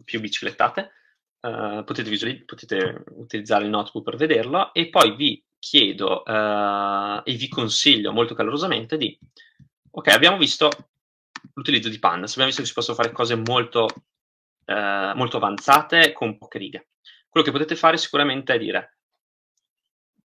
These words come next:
"Ho un mio dataset, voglio farlo sul mio dataset", oppure se non avete un dataset, cercate un dataset, cercate Open Data, c-, c'è, ci sono vari siti, c'è Kaggle, eh, c'è Data World, ci sono moltissimi siti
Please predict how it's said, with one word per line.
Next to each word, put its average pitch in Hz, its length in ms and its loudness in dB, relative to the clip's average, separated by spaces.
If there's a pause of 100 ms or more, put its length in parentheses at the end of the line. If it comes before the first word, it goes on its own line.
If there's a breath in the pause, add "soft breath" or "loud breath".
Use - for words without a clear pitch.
"Ho 156 140 6 (200)
un 127 120 -4
mio 131 120 2
dataset, 143 680 0
voglio 147 220 4
farlo 120 240 2
sul 117 180 -8
mio 110 80 -4
dataset", - 560 -8
oppure - 320 -4
se - 160 0
non 131 140 4
avete 110 220 -2
un - 80 0
dataset, - 500 -8
cercate - 400 -6
un 110 60 -6
dataset, - 500 -10 (160)
cercate 113 320 -8
Open 104 240 -4
Data, 104 340 -2
c-, - 240 -8
c'è, 101 300 0
ci - 100 -8
sono 110 140 -4
vari 107 180 -2
siti, 101 360 -8
c'è - 180 -14
Kaggle, 107 560 -6 (300 soft breath)
eh, 104 760 -2
c'è 107 300 -4
Data 107 320 0
World, 107 680 -2
ci - 100 -8
sono 113 340 -8
moltissimi 113 600 -6
siti 175 400 -10